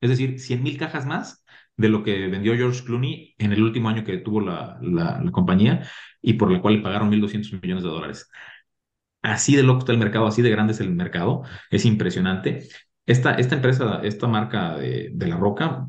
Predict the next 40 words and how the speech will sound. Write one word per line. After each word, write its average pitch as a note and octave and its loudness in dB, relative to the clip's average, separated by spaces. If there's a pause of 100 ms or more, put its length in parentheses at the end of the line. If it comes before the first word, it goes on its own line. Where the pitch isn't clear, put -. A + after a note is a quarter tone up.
(160)
debe A2+ 2
andar, B2+ 0
no B2+ 0
sé, E3+ -6
ahorita B2+ -4
en F2 -8
millón G2+ 0
y B2+ 4
medio, A#2+ -2
dos A#2 -8
millones A#2+ -6
de - -12
cajas - -6
al F#2+ -4
año. C3+ -2 (320)
O F2+ -4
sea, F2 -4 (420)
cantidades A2 0 (500)
exorbitantes. G#2 -2 (240)
No C3 6
sé C#3 0
cuánto C#3 0
pagó A#2 2
Bacardí A2 -2
por A2+ -6
tequila A2 -2
Patrón, G#2+ -4
pero G#2+ -2
son G#2 -4 (340)
tres, B2+ 0
cuatro G#2+ -2
mil G#2 4
millones A#2+ 4
de G2+ -2
dólares, G#2+ -4
una G#2+ -2
cosa G#2 -8
así, G#2 -2
es G#2 -4
impresionante. F2+ -4